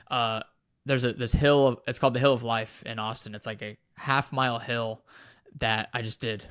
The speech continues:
over and over and over again, up and down, up and down for, like, three, four hours at a time.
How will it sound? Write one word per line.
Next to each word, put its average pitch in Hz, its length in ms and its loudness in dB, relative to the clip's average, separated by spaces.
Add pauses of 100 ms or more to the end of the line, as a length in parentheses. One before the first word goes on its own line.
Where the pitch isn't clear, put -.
over 110 260 -6
and 110 80 -10
over 110 200 -6
and 107 80 -10
over 107 220 -8
again, 107 360 -10
up 123 180 -2
and 113 80 -6
down, 107 200 -6
up 113 140 -4
and 110 80 -12
down 113 320 -8
for, 113 140 -8
like, 110 300 -10 (140)
three, 117 160 -6
four 113 200 -4
hours 113 240 -2
at 110 60 -8
a 107 60 -12
time. 120 340 -6